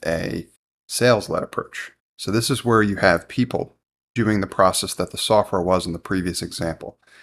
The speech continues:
So you may have salespeople, you may have a sales team, but either way, you're going through the process of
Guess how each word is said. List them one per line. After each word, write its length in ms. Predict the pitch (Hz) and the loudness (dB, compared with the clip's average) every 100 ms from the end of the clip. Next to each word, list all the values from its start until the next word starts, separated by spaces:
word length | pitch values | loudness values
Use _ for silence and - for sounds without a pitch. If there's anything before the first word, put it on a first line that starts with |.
| _ | _
So 160 | - 101 | -10 -4
you 100 | 98 | -2
may 140 | 95 | 0
have 320 | 92 85 82 - _ | 0 0 -2 -6 _
salespeople, 720 | - - 123 117 123 117 110 | -8 2 2 2 -2 0 0
you 80 | 104 | 0
may 100 | 95 | 0
have 140 | 90 87 | -2 -2
a 20 | |
sales 340 | - 87 - | -4 -2 -4
team, 540 | - - 117 110 104 - - _ | -6 -2 0 0 -2 -6 -20 _
but 120 | 95 117 | -2 0
either 180 | 120 | 2
way, 440 | 98 104 113 113 113 | 2 4 4 2 0
you're 140 | 107 | -4
going 220 | 110 113 107 | 0 0 0
through 120 | 113 | -4
the 60 | |
process 480 | 104 95 92 - - | 0 2 2 0 -2
of 260 | 92 82 | 0 0